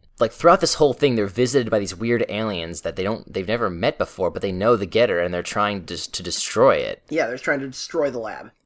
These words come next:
Speaker 1: And so, like, w-, while they're, while they're test-, they're, they're testing the potential of the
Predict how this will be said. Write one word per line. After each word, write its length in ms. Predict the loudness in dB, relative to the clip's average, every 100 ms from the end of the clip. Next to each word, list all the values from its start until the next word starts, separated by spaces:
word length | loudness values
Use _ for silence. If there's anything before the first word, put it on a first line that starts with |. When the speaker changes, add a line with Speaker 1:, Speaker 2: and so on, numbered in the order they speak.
| _ -2
Speaker 1:
And 220 | 0 2
so, 560 | 6 8 8 8 4 -2
like, 540 | 2 4 4 2 _ -14
w-, 280 | -6 -4 0
while 220 | 0 2
they're, 140 | 2 0
while 240 | 0 2
they're 120 | 2
test-, 360 | 0 -2 -2 0
they're, 120 | 0
they're 160 | 0 -2
testing 580 | 0 -2 0 0 0
the 300 | 2 2 2 -6 _
potential 460 | -12 -6 -6 -2 -2
of 100 | 0
the 240 | -2 -4